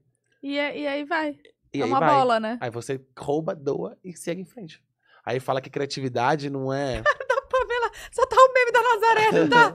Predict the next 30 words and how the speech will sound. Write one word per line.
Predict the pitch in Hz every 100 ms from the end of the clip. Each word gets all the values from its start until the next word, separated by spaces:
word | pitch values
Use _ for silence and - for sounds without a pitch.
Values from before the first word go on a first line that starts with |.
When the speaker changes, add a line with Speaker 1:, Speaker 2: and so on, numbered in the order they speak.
| -
Speaker 2:
<laughs> | -
Speaker 3:
Ela | 403 494
tá | 508
assim. | 523 466 381 392
Speaker 2:
Ela | 143 147
assim, | 135 135 110 - - - - - -
e |
a | 147
criatividade | 147 165 165 160 147 160 175
não | 165
é |
um | 175
ponto | 165 165 160 156
de | 135 139
A | 143
a |
B, | 151 120 127 127 _ _ _ -
é | 127
um | 156
ci-, | - - -
é | 139
cíclico. | - 180 147 127
Então, | 107 110
quando, | 131
quando | 131 135
você | 135
achar | 139 - 147
que | -
você | 151
tá | 147 143